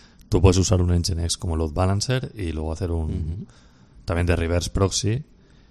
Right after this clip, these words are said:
Speaker 1: y enviarlo a tal. Pero tú no necesitas tener nada de esto si no quieres.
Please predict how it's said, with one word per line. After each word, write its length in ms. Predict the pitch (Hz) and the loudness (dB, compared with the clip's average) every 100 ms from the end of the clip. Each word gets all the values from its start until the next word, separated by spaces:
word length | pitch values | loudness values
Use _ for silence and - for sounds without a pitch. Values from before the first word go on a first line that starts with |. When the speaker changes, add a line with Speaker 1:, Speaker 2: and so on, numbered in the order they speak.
| _ - - | _ -16 -2
Speaker 1:
y 100 | 92 | -2
enviarlo 640 | 80 80 78 78 80 78 | 0 -2 -2 -2 -2 -4
a 200 | 73 71 | -6 -8
tal. 240 | - 80 - | -8 -10 -4
Pero 200 | 95 92 | 0 2
tú 120 | 110 104 | 4 4
no 100 | 98 | 4
necesitas 840 | 98 95 - - 80 78 - - - | 0 -2 -4 -4 -4 -4 -6 -12 -8
tener 300 | 85 76 76 | -6 -6 -6
nada 180 | 80 76 | -8 -8
de 80 | 76 | -8
esto 180 | - | -8
si 120 | 98 98 | -6 -6
no 80 | 101 | -6
quieres. 400 | 113 110 - | -6 -8 -10